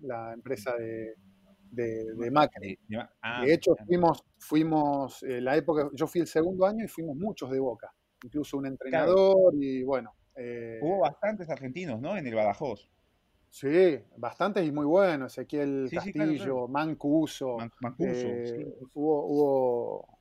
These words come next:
Speaker 1: hubo una, una, una banda de argentinos importante ahí.
Speaker 2: ¿Y, y ahí
Speaker 1: Sí.
Speaker 2: jugaron en, en segunda, se quedaron cerca de, de, del ascenso? ¿Cómo fue esa, cómo fue esa temporada?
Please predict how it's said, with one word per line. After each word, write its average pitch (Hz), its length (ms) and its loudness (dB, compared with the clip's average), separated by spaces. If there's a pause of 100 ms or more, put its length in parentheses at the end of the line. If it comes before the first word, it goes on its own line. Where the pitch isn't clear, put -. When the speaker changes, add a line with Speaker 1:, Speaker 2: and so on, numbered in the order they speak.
Speaker 1:
hubo 143 200 -4
una, 135 460 -2
una, 123 720 -8 (600)
una 143 180 0
banda 151 240 4
de 139 40 8
argentinos 139 440 0
importante 131 460 -2
ahí. 113 120 -8 (640)
Speaker 2:
¿Y, 170 200 -6
y 170 40 4
ahí 190 120 4
Speaker 1:
Sí. 214 40 -4
Speaker 2:
jugaron 214 400 2
en, 180 180 -4
en 143 160 -2
segunda, 208 420 -2
se 175 140 -6
quedaron 180 340 0
cerca 214 500 -2
de, 160 180 -2
de, 135 220 -6
del 127 200 -2
ascenso? 220 440 -4
¿Cómo 185 180 -2
fue 190 140 -4
esa, 165 380 0
cómo 180 180 -8
fue 185 120 -6
esa 180 120 -6
temporada? 143 520 0